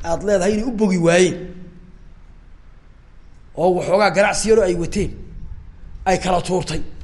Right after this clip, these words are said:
Deetana ay ku leeyihin, "Kaasi sheekh maaha, dad maaha kaasi." Marka markuu dee ganacsi, ganacsade weyn yahay, oo dee nin halisa uu yahay,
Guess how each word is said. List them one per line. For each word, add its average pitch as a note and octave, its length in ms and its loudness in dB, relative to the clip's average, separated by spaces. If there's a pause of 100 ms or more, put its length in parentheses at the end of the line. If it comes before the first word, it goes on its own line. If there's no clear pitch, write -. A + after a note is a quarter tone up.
(640)
Deetana F#3+ 340 2
ay A3 160 6
ku D#3+ 140 -6
leeyihin, A#3 180 2
"Kaasi F#3 220 -2
sheekh G#3 320 4
maaha, F3+ 260 -4 (540)
dad C#4+ 240 4
maaha F#3 260 0
kaasi." C#3 360 -10 (720)
Marka G3 240 0
markuu G3+ 220 -2
dee E3+ 120 2
ganacsi, - 420 -4
ganacsade E3 400 -2
weyn A3+ 300 2
yahay, D#3+ 160 -4
oo F#3 40 -6
dee F3+ 120 -4
nin G#3 100 -2
halisa A#3+ 340 4
uu G#3+ 140 -6
yahay, C#3+ 240 -8